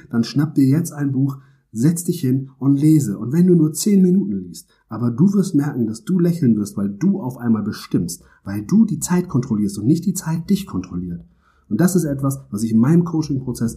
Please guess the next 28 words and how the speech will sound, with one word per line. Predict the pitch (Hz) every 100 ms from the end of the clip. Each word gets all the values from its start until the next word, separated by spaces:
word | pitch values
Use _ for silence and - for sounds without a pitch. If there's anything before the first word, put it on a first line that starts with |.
| -
immer | 175 156
wieder | 147 135
gelernt | 123 120 131 135
habe, | 110 98
dass | 87 -
Zeit | - 135 151 147
mein | 131
Freund | 131 135 139
ist | 117
und | 104 -
ich | 170 -
bestimme | 113 - 123 104
über | 95 92
meine | 101 110 107 113
Zeit. | - 117 82 - _ _ _ _ _ _ _ _ _ _ _ _ _ _
So, | 117 123
und | 104 104
jetzt | 139 - - _
geh | - 156 214
los | 160 151 202 -
und | 120 120
spreche | - 117 151 160
doch | 127
deinen | - 104 107
Schwarm | - 120 127
einfach | 101 101 101 110
mal | 110 107
an. | 110 87